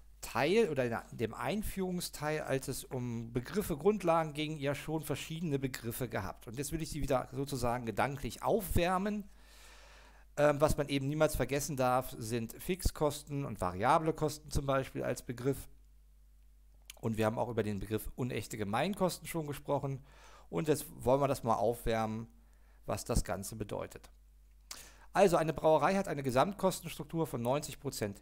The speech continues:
Fixkosten und zehn Prozent variable Kosten. Was kann getan werden, um die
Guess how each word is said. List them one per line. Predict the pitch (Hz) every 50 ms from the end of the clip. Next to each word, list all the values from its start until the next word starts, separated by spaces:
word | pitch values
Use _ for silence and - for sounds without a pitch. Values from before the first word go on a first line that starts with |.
| -
Fixkosten | - - - 165 - - - - - - 196 208 196 - - - - 135
und | 127 113
zehn | - - 143 143 147
Prozent | 143 - 127 - - 123 120 113 113
variable | 110 101 95 95 92 95 98 131 160 185 180
Kosten. | - 160 165 156 - - - 160 156 156 - - - - - - - - - - - - - - - - - -
Was | - 120 151 151 - -
kann | - - 131 127 117
getan | 110 - - - - 101 117 139 165 170 151
werden, | 156 147 143 147 147 147
um | 143 143 151 123
die | 110 110 113 - -